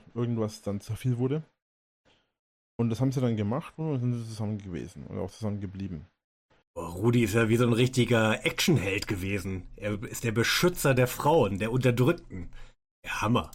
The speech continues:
Speaker 1: Wie gesagt, ein paar Jahre später kam dann ich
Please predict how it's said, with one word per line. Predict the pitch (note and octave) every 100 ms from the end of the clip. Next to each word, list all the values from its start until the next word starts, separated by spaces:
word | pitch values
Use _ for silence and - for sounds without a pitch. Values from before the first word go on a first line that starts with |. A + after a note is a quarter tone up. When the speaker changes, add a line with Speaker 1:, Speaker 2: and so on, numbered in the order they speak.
| - - - - -
Speaker 1:
Wie | G2
gesagt, | G2 - G2 - - -
ein | G2
paar | - G2+
Jahre | G2+ G2 G2+
später | - G#2 G#2+
kam | - G2+ G2
dann | G2 G#2+
ich | D3+ -